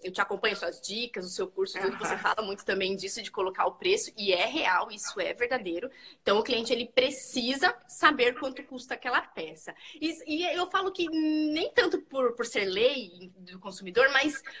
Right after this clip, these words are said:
Speaker 1: porque, assim, às vezes eu olho uma peça na vitrine e eu já penso, "Ai, acho que eu não posso pagar por essa blusa, por essa
Speaker 2: Aham.
Speaker 1: calça." E aí eu não entro na loja pra perguntar o preço. Mas
Speaker 2: Uhum.
Speaker 1: quando tem lá já o preço e as formas de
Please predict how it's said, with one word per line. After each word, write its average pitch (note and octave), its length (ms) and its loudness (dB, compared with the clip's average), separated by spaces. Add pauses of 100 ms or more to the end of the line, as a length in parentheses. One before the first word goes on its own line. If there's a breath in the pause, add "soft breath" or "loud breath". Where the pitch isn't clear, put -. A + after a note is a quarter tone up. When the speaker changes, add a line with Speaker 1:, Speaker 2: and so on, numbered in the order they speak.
(100)
Speaker 1:
porque, G4 200 4
assim, F#4 180 0
às D4+ 100 2
vezes G4 180 0
eu B4+ 140 8
olho D4 300 2
uma F#4+ 140 -6
peça C4 340 -6
na B3 100 -4
vitrine C4+ 480 -6
e C#4 60 -2
eu C#4 100 4
já C#4+ 180 4
penso, - 560 -8
"Ai, F#3+ 300 -12 (160)
acho E3+ 160 -16
que F3+ 60 -18
eu E3+ 40 -12
não G3 140 -10
posso - 240 -8
pagar F3+ 280 -4
por F#3 100 -8
essa G3+ 200 -6
blusa, F#3+ 420 -4 (180)
por F#3+ 120 2
essa F#3 200 4
Speaker 2:
Aham. - 140 2
Speaker 1:
calça." F3+ 500 4 (540 loud breath)
E C#4 80 0
aí D4+ 80 6
eu F#4+ 80 2
não C5 160 2
entro F4+ 240 2
na F#4 120 4
loja D4 220 -2
pra D4 140 -2
perguntar D4 360 -2
o C4+ 40 -4
preço. G#3 500 -8 (320 soft breath)
Mas C4 160 0
Speaker 2:
Uhum. A3 40 -6
Speaker 1:
quando E4 220 -2
tem F#4 100 -4
lá C4 220 0
já A3 220 0
o F#4+ 100 -2
preço A#3+ 400 -4
e A#3+ 100 0
as A#3+ 240 -2
formas C#4 560 4 (120)
de A3+ 240 -10